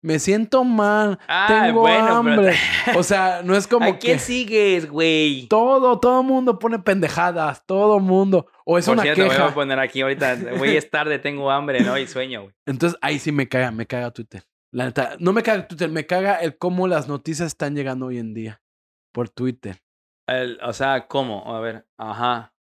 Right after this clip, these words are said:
Speaker 1: Porque te enteras, el Twitter es el hoy y me caga eso, ahí sí me caga el hoy.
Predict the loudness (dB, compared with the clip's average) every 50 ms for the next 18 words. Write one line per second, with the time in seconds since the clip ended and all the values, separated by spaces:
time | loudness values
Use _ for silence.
0 | _ -6 -4 -2 -2 0 -2 -2 0 0 2 2 2 0 -2 -6 _ _ -6 -6
1 | -6 -4 -2 -2 0 2 2 2 2 0 -2 -4 -4 -2 0 2 4 4 4 2
2 | 2 0 -4 -6 -8 -6 -6 -6 -4 -4 -2 -2 -2 -4 -4 -6 -8 -12 -14 -14
3 | -14 -12 -12 -12 -12 -12 -14 -12 -12 -12 -10 -10 -10 -12 -12 -12 -14 -18